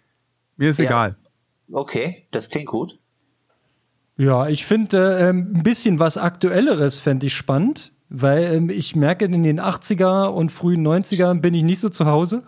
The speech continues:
Speaker 3: <laughs> Ähm, ja, ansonsten, ich, äh,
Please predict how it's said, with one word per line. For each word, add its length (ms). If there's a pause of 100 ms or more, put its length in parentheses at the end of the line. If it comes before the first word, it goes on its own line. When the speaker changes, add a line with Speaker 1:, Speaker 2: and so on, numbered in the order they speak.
Speaker 3:
<laughs> 260 (1200)
Ähm, 600 (480)
ja, 380 (120)
ansonsten, 720 (1160)
ich, 220
äh, 400